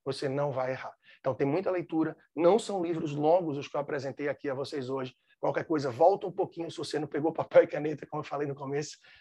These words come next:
tá? Mas aproveita, aproveita porque são vários títulos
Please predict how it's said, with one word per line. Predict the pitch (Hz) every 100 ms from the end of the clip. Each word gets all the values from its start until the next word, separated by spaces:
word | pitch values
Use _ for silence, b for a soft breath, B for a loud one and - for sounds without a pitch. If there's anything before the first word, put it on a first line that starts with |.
| b
tá? | - 147 - _ -
Mas | 156 170 175 147 147 - _ -
aproveita, | 156 156 165 170 139 135 - - - -
aproveita | 123 147 135 151 175 175
porque | 139 147
são | - 123
vários | 151 160 -
títulos | 160 - 202